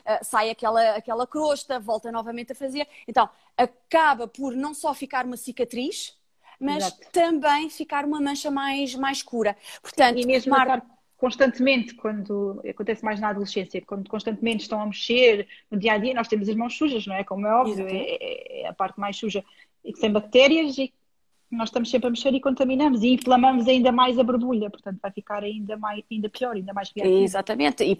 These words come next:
Speaker 2: Além
Speaker 1: portanto
Speaker 2: da marca e da cicatriz.
Speaker 1: Exatamente, e, e de estender o problema
Speaker 2: Exatamente.
Speaker 1: também,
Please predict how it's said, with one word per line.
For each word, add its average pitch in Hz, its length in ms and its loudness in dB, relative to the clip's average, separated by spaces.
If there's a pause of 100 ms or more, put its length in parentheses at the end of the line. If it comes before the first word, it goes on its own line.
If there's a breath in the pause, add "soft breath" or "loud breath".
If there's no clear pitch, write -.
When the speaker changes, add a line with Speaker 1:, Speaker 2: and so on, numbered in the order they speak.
Speaker 2:
Além 208 260 8
Speaker 1:
portanto - 20 -4
Speaker 2:
da 240 80 6
marca 226 320 4
e 185 40 -6
da 180 100 -8
cicatriz. 190 480 -4
Speaker 1:
Exatamente, 190 640 2 (180 loud breath)
e, 214 360 4
e 208 40 8
de - 80 2
estender 233 580 6 (800)
o 220 80 0
problema 262 680 6
Speaker 2:
Exatamente. 214 640 4
Speaker 1:
também, - 20 -10